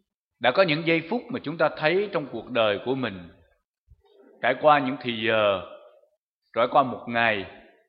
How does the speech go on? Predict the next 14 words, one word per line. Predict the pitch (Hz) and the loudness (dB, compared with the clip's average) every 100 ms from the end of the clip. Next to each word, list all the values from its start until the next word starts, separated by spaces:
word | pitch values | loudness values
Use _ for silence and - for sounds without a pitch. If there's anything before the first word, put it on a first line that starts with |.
| _ _ - _ _ | _ _ -20 _ _
thực | - 123 | -8 -4
sự | - 113 104 | -2 -2 -2
là | 117 107 | -2 0
vô | 95 131 | 0 -4
nghĩa, | 110 101 131 - - _ _ _ _ _ _ _ 107 | -2 -2 -4 -8 -20 _ _ _ _ _ _ _ -2
bởi | 110 | 0
vì | 139 131 113 107 | 0 -2 -2 -6
chúng | 170 180 | -8 -2
ta | 165 | 0
làm | 139 117 104 95 | 2 2 0 -4
chẳng | 117 170 | -4 -2
được | 127 - | -6 -4
việc | 117 113 | -6 -4
gì. | 120 110 | -2 -4